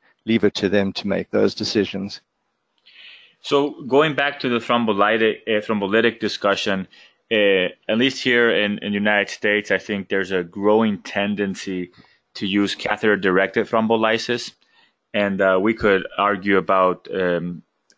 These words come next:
Speaker 2: the right indication or the evidence behind that. But have you seen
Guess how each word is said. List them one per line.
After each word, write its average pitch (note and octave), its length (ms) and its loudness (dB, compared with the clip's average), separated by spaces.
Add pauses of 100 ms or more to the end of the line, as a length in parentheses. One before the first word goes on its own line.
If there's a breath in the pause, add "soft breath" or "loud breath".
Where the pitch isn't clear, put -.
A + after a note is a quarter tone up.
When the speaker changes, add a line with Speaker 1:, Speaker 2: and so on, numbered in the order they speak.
Speaker 2:
the F#2+ 200 -2
right G2+ 200 2
indication F#2+ 800 -2
or F2 80 -2
the F2 180 -2
evidence G2 240 -2
behind F#2+ 420 -6
that. F#2+ 180 0
But G#2 120 0
have A2 120 -2
you C3 140 0
seen A#2+ 400 0